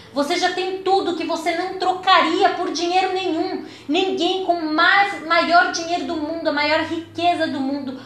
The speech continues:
poderia comprar aquilo que você já tem. Seja grato por isso. Agradeça por isso e frutifique a gratidão, espalhe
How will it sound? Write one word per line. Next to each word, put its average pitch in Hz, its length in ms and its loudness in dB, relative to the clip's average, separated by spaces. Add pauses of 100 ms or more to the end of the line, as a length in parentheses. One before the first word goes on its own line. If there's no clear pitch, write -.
poderia 262 540 0
comprar 240 640 -2
aquilo 226 280 -8
que - 100 -12
você 208 280 -8
já 208 160 -6
tem. 180 420 -12 (260)
Seja 247 360 -4
grato 202 500 -2
por 175 160 -12
isso. - 480 -14 (240)
Agradeça 208 640 -4
por 190 240 -12
isso 208 320 -10 (160)
e 214 80 -10
frutifique 269 840 -8
a 226 80 -2
gratidão, 202 600 -6
espalhe 233 880 0